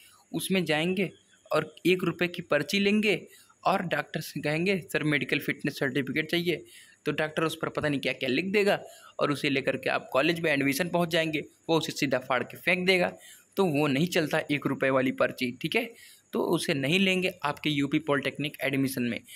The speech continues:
तो यह गलती बिल्कुल भी आपको नहीं करनी है। तो इस वीडियो में इतना ही था। अगर आपको इन्फॉर्मेशन अच्छी लगी तो वीडियो को प्लीज़ लाइक करिएगा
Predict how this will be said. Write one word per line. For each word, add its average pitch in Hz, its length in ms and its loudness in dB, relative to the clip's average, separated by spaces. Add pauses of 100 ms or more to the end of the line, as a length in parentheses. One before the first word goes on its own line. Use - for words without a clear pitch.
(200)
तो 165 80 0
यह 156 180 0
गलती 139 360 0
बिल्कुल 135 360 2
भी 139 140 0
आपको 139 420 0 (280)
नहीं 139 380 0
करनी 117 320 0
है। 131 200 -6 (280)
तो 147 80 -2
इस 160 220 -2
वीडियो 160 260 2
में 180 240 0
इतना 156 240 0
ही 170 140 2
था। 175 260 -4 (360)
अगर - 260 0
आपको 156 280 0
इन्फॉर्मेशन 147 680 0 (100)
अच्छी - 220 -2
लगी 175 180 2
तो 175 120 -2
वीडियो 135 260 0
को 143 120 0
प्लीज़ 156 340 0
लाइक 131 260 0
करिएगा 151 400 0